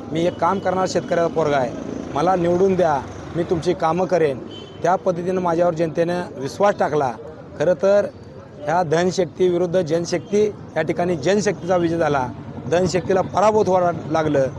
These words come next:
ह्या ठिकाणी दावून दिलं की धनशक्तीवर सर्व काही चालत नाही, तर सर्वसामान्याचे कामं सोडावं लागतात, शेतकऱ्याच्या बांधावर जावं लागतं,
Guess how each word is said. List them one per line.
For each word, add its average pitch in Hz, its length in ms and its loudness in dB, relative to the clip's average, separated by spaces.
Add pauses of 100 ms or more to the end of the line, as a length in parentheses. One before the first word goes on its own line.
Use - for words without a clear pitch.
(380)
ह्या 170 200 2
ठिकाणी 180 520 0 (560)
दावून 220 280 4
दिलं 185 340 4 (220)
की 180 60 0
धनशक्तीवर 180 680 2
सर्व 170 280 0
काही 175 200 0
चालत 160 400 0
नाही, 220 260 0 (340)
तर 156 60 0
सर्वसामान्याचे 170 840 0
कामं 165 320 0
सोडावं 185 260 4
लागतात, 147 340 -2 (340)
शेतकऱ्याच्या 175 520 0
बांधावर 175 440 2
जावं 180 240 4
लागतं, 147 360 -2